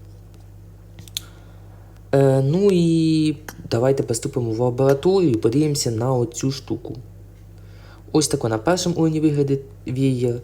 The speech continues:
на другому уровні. Отакий ефект удара, непоганий, в принципі. І оповіщення об унічтоженні. Це у нас сковородка, я так поняв.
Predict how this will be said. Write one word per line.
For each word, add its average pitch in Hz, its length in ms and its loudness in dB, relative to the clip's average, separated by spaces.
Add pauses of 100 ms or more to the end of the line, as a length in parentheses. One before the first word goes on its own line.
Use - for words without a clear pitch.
(120)
на 101 180 -2
другому 156 320 2
уровні. 147 540 0 (2250)
Отакий - 420 -6
ефект - 600 -6 (300)
удара, 110 600 0 (160)
непоганий, 107 760 -2
в 117 60 -14
принципі. 127 500 -8 (640)
І 185 160 -2
оповіщення 143 600 0
об 123 280 0
унічтоженні. 120 680 -2
Це 170 160 4
у - 20 6
нас 170 160 4
сковородка, 120 640 2
я 98 80 -4
так - 220 -10
поняв. 50 340 -6